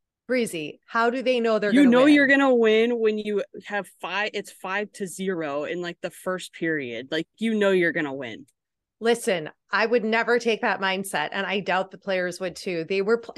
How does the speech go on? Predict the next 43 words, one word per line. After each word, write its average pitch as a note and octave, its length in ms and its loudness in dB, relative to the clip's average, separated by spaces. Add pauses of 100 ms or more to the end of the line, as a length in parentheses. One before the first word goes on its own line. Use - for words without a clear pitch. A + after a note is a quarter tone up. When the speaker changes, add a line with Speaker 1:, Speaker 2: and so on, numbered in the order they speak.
Speaker 1:
clearly E4+ 560 2
they B3 200 2
didn't B3 260 0
because A#3+ 280 -2
they A3 220 0
ended G#3 220 -2
up - 80 -4
scoring, F#3+ 260 -2
what, E3 160 -4
nine D#3+ 240 -6
goals? F3 400 -2
So, G#3+ 220 0
like, G3+ 200 0
come A#3+ 140 -8
on. E3 320 -6
Speaker 2:
Well, C4+ 240 -2
they C4+ 140 2
were C4+ 120 2
just B3 300 -6
playing C4+ 460 -4
because F#3+ 420 -8
they, - 220 -10 (160)
that's G3+ 280 -6
how G#3+ 200 -2
they F#3+ 220 -2
play. F#3 680 -4 (1080)
Speaker 1:
Yeah, E4 160 2
Speaker 2:
They D4 160 8
knew D4 160 4
Speaker 1:
so C4 80 6
Speaker 2:
they A#3+ 60 8
were G#3+ 60 2
Speaker 1:
they G3 100 6
Speaker 2:
gonna D#4+ 80 2
Speaker 1:
didn't, A#4 120 6
Speaker 2:
win E3+ 140 0
the E3 80 -12
cup. - 240 -10 (420)
They G3+ 220 -2
Speaker 1:
no A#3 80 2
Speaker 2:
knew E3+ 100 0
Speaker 1:
way. C#3+ 180 -2
Speaker 2:
it. E3 140 -10